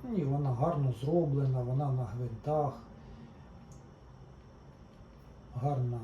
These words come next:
тут пластмаса, вона прозора, все таке. Але, ну,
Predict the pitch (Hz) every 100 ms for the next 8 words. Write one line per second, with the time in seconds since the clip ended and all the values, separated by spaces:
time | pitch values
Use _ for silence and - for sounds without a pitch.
0 | - 127 - - - - - - 123 -
1 | 151 160 160 131 - 127 120 - - 131
2 | 123 123 - 131 120 147 170 160 131 -
3 | - 135 131 131 - 165 - - - -
4 | - - - 202 247 254 208 202 185